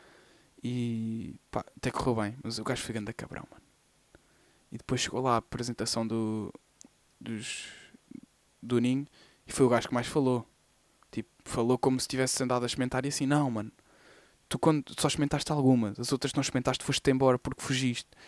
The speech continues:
porque viste o fogo, Camilo." Foda-se.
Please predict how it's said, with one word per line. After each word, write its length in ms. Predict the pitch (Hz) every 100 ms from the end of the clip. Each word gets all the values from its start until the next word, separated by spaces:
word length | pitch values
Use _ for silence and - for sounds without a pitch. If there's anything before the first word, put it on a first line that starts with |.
| - -
porque 160 | 135
viste 180 | 127 143
o 20 |
fogo, 340 | - 151 127 113
Camilo." 420 | 110 95 78 - _ _ _ _ _ _ - - _ _ _
Foda-se. 720 | - 113 117 117 - - -